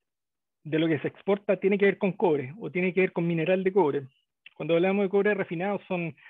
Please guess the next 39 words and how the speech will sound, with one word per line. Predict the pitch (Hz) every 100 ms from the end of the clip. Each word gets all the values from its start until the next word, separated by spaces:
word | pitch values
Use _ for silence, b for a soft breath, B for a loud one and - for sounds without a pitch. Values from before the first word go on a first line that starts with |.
| B
pueden | 160 160
ser | - 147
alambres, | 139 165 160 147 147
pueden | - 151 -
ser | 147 139 - b b b _
cátodos, | 160 170 156 151 151 147 131 -
que |
ya | 151
están, | - 151 147 147 - -
pasaron | - - 165 160
por | 156
un | 165
proceso | 147 156 165
de | 175
refinación, | 151 151 151 - 180 180 180 170
y |
cuando | 160 156
hablamos | 151 165 165
de |
mineral | 156 151 170 170
de | 151
cobre | 160 180 175 160
o |
de | 151
hierro, | 165 190 190 233 _ _ _ _ _ _
ya | 139 156 165
es |
un, | 160 156 147 143 135 123 _ _ _ _ _ _ _ -
eh, | 139 147 156
en | 151
el | 139
fondo | 170 165
es, | 131 - _
es | - -
como | - 151
tirarle | 147 160 160
arena | 143 143 185
al | 185
barco, | 175 208 202 220 240